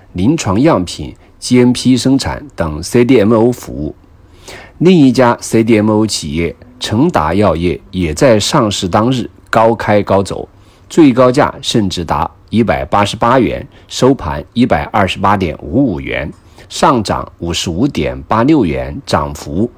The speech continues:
百分之七十六点八五。据悉，成达药业主要致力于为跨国药企及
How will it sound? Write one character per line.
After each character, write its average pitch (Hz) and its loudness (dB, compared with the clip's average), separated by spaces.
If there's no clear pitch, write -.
百 73 -6
分 87 -4
之 110 -2
七 - -2
十 120 -6
六 131 2
点 69 -10
八 90 0
五。 90 -2
据 131 4
悉， 120 2
成 131 2
达 120 4
药 123 6
业 107 4
主 73 -10
要 127 2
致 120 -2
力 104 0
于 78 -6
为 101 2
跨 151 0
国 95 0
药 101 2
企 - -10
及 90 -6